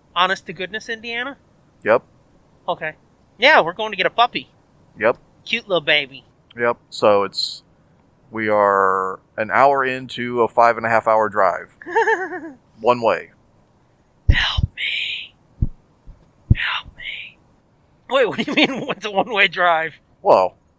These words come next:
Speaker 2: it's
Speaker 1: For
Speaker 2: five,
Speaker 1: one of
Speaker 2: five,
Speaker 1: us?
Speaker 2: five and a half there and five and a half back.
Speaker 1: Oh, phew.
Speaker 2: I told you we'll find, we'll, we'll see how the day plays, but, uh, you'll probably make it home.
Speaker 1: Oh.
Speaker 2: I know, it's disappointing,
Speaker 1: I
Speaker 2: but
Speaker 1: thought you were supposed to be my friend.
Speaker 2: Well.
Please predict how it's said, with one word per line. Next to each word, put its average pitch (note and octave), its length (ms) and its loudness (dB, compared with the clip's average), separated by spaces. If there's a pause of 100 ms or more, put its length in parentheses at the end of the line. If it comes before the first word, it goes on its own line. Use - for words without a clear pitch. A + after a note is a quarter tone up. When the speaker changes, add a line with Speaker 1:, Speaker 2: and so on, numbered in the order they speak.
(500)
Speaker 2:
it's - 100 -20
Speaker 1:
For - 80 -20
Speaker 2:
five, B2+ 220 6
Speaker 1:
one E3 140 -6
of F#3+ 60 2
Speaker 2:
five, D#3 140 10
Speaker 1:
us? - 260 -6
Speaker 2:
five D#3 220 6
and C3 80 0
a A#2+ 40 -2
half A#2 220 0
there G#2+ 220 -2
and A2 80 -6
five G#2+ 220 2
and G2 80 -10
a G2 40 -4
half G2 200 -6
back. - 140 -4
Speaker 1:
Oh, C#3+ 220 2
phew. - 280 -12 (960)
Speaker 2:
I D3 100 6
told A#3 260 4
you F3 80 -6
we'll D#3 120 -4
find, E3 400 2
we'll, F#3 340 -2
we'll E3+ 200 -2
see G3 180 -14
how F3+ 160 4
the E3+ 80 -2
day D#3+ 360 -4 (540)
plays, A2+ 560 2
but, G#2+ 200 -2 (340)
uh, A2 120 -4
you'll B2+ 200 -6
probably D3 420 4
make A2+ 200 -4
it G#2 80 -12
home. G2 360 -6 (420)
Speaker 1:
Oh. C#3 240 -8 (420)
Speaker 2:
I A#2+ 120 2
know, G2+ 180 2
it's F#2 120 -8
disappointing, G2+ 600 -6
Speaker 1:
I F#2+ 40 -18
Speaker 2:
but F#2+ 140 -6
Speaker 1:
thought F#3+ 140 4
you F#3 80 -6
were F#3 80 -6
supposed - 300 -12
to F#3+ 40 -20
be F#3 80 -16
my F3+ 160 -12
friend. F#3+ 380 -8 (460)
Speaker 2:
Well. C3+ 280 2